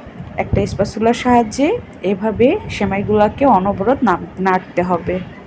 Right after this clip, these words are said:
চুলার হিটটা কিন্তু কোনোভাবেই বাড়ানো যাবে না, লো হিটে রেখে একটু পর পরই এটা নাড়তে হবে। সাত থেকে আট মিনিট আমি এরকম করে ভেজে নিয়েছি। ভেজে নেওয়ার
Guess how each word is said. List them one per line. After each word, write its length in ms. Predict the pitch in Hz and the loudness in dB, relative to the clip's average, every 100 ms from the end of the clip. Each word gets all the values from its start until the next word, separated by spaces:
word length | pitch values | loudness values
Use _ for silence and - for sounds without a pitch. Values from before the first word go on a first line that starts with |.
| - - - - - - - - | -14 -12 -12 -12 -16 -16 -18 -12
চুলার 240 | 262 285 294 | -2 0 0
হিটটা 200 | 254 294 | -2 -4
কিন্তু 140 | 285 277 226 | -4 -4 -6
কোনোভাবেই 460 | 220 226 240 269 240 | -4 -2 -2 -2 -2
বাড়ানো 320 | 233 233 240 | -2 -2 -4
যাবে 300 | 240 240 226 233 | -4 -4 -4 -4
না, 120 | 269 247 208 196 208 | -4 -2 -4 -6 -2
লো 120 | 202 220 | -2 -2
হিটে 280 | 226 - 247 233 214 | -4 -4 -2 0 0
রেখে 380 | 214 - 262 330 453 - - - - - - - - - - | -4 -8 -8 -6 -8 -16 -20 -20 -20 -20 -20 -20 -20 -16 -10
একটু 240 | 214 - 220 | -10 -10 -4
পর 160 | 202 202 208 | -2 -2 -4
পরই 280 | - 226 240 285 - | -6 -6 -6 -8 -10
এটা 200 | 180 190 | -10 -8
নাড়তে 400 | 185 175 - 226 | -8 -10 -10 -8
হবে। 280 | 208 214 240 277 - | -6 -4 -2 -4 -6
সাত 160 | 262 - | -8 -8
থেকে 180 | 262 254 226 | -8 -4 -2
আট 100 | 220 - | -4 -6
মিনিট 220 | 233 254 - | -8 -6 -8
আমি 200 | 208 190 196 | -10 -10 -8
এরকম 300 | 185 185 214 208 | -8 -8 -10 -10
করে 160 | 214 180 185 | -8 -8 -6
ভেজে 260 | 190 175 185 | -8 -10 -12
নিয়েছি। 520 | 175 175 170 - 180 - - - - - - - | -12 -12 -14 -14 -14 -16 -16 -16 -16 -18 -20 -10
ভেজে 300 | 208 208 214 | -8 -6 -6
নেওয়ার 340 | 202 202 208 | -6 -4 -2